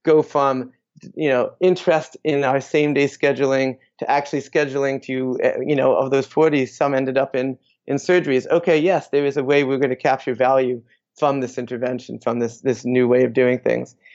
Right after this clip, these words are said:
And so you have a story about what you're gonna test at larger scale. And those tend to be the graduation criteria that move from experiment to, "Okay, time to, time to go."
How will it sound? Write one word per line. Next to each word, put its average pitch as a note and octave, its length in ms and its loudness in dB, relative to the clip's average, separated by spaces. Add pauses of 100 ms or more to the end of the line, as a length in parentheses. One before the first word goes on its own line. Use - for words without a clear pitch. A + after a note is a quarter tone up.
(160)
And C3+ 140 0
so D3 120 -2
you C3 160 2
have C3+ 260 0
a C3 40 0
story C#3+ 300 2
about B2+ 240 0
what C3+ 160 -4
you're B2+ 100 -6
gonna A#2+ 200 -6
test A#2 340 -4
at - 80 -4
larger A#2 280 -4
scale. B2 480 0 (200)
And D#3 100 0
those F3 160 4
tend D#3+ 200 0
to C#3+ 60 -6
be C#3 140 0
the B2+ 340 -4 (300)
graduation D3+ 540 0
criteria C3 520 -2
that B2+ 140 -4
move C3 180 0
from A#2+ 140 -6
experiment B2 640 -2
to, B2 440 0
"Okay, D3+ 280 2
time A#2+ 260 -4
to, A2+ 140 -8 (120)
time A#2 200 -2
to A2 80 -6
go." A2+ 260 -6